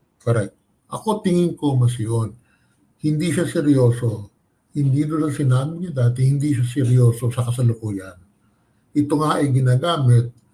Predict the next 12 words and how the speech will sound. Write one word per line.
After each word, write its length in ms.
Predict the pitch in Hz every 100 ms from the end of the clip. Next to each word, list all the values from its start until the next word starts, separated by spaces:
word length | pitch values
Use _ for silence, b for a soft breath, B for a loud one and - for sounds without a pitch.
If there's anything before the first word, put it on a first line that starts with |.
| _ _ _ 143
bilang 480 | 139 127 123 120
talukbong 800 | 120 113 117 131 143 131 110 117 123 - _ _ _ _ -
doon 240 | 156 165
sa 160 | 123 151
mga 320 | 135 127 156
issue 400 | 139 120 - 123 120
talagang 400 | 117 113 120 123
ikinababahala 1300 | - - 151 131 123 123 123 120 - 110 110 104 101
nila, 480 | 98 98 104 - _
no? 320 | 98 101 117 b b b _
Yung 160 | 117 113
I 160 | 113